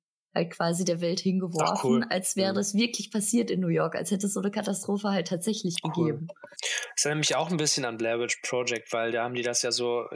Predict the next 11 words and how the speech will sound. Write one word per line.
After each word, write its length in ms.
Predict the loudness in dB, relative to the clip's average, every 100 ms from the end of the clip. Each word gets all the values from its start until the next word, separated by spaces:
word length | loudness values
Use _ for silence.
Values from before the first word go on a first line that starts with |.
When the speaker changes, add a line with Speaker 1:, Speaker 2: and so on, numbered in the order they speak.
| -10
Speaker 2:
genial 520 | -6 -4 0 0 2
auch 140 | 0 0
in 80 |
Szene 300 | 0 0 -2
gesetzt, 440 | -2 0 0 0 0
dass 120 | -2
die 120 | -2
diese 240 | -4 -4 -2
Gerüchte 440 | -2 -4 -2 -4
über 200 | -2 -4
diese 300 | -6 -6